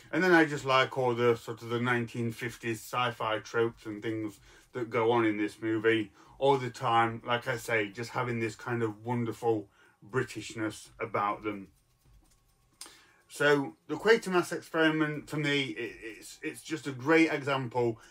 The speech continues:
of nineteen fifties sci-fi horror. It's got a really good mixture of both kind of the space age aspects,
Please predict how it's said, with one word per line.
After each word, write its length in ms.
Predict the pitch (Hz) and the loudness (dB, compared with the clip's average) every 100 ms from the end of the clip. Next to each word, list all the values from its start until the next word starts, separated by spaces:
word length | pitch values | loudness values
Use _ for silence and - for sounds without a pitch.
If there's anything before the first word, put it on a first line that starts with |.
| - | -6
of 140 | 131 127 | -4 0
nineteen 600 | 131 135 127 - 131 123 | 2 2 0 -6 -8 -4
fifties 600 | 131 117 - 117 113 - _ - | -4 -4 -2 -2 -2 -4 _ -20
sci-fi 580 | - 123 120 120 117 | -4 0 0 2 2
horror. 440 | 113 117 110 107 104 - - | 2 2 4 2 -2 -10 -16
It's 160 | - 135 | -10 -10
got 220 | - 135 | -4 2
a 40 | 135 | 4
really 220 | 147 151 | 4 4
good 220 | 156 143 | 2 2
mixture 500 | 147 139 - 139 131 | 0 -2 -6 0 0
of 240 | 131 117 | 0 -4
both 300 | - 143 131 | 0 0 0
kind 240 | - 127 120 | -4 -2 -2
of 80 | 117 | -2
the 100 | 117 | -6
space 460 | - 139 135 117 | -4 -2 -2 -2
age 200 | 135 127 | -4 0
aspects, 720 | 123 117 - 120 127 - - | -2 -4 -6 -2 -2 -4 -20